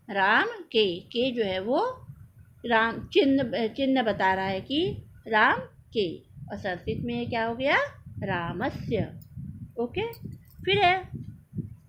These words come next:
कारकों की विभक्तियों का प्रयोग समझने से पूर्व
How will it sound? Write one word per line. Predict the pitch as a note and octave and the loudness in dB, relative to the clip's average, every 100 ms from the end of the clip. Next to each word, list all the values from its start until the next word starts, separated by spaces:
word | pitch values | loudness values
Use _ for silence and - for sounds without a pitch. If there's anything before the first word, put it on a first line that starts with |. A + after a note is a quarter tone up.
| - - - - - - - - - - - | -18 -12 -12 -12 -18 -20 -18 -12 -12 -12 -8
कारकों | - D4+ D4 D4+ G#4+ | 2 4 4 0 -8
की | G#4+ G4 | -6 -8
विभक्तियों | D4 C#4 C4+ D4 D4+ D4+ | -6 -8 -8 -6 -4 -2
का | D4 C#4 | -2 -2
प्रयोग | C4+ B3 B3 C4 | -2 -2 -2 -6
समझने | C4+ B3 B3 B3 C#4+ | -8 -6 -6 -6 -8
से | - A3+ | -6 -8
पूर्व | A3+ G#3+ | -6 -6